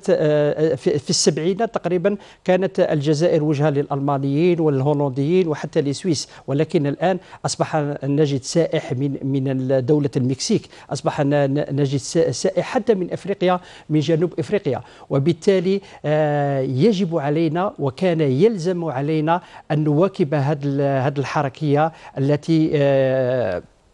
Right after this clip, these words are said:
هي حركية إيجابية، آه، من أجل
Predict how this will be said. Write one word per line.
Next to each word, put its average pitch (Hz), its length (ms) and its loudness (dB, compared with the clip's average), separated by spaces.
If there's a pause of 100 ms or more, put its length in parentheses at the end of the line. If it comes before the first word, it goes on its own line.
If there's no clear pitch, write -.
(240)
هي 151 180 4
حركية 151 520 0
إيجابية، 143 580 2 (300)
آه، 139 160 0
من 143 200 0 (100)
أجل 156 280 -2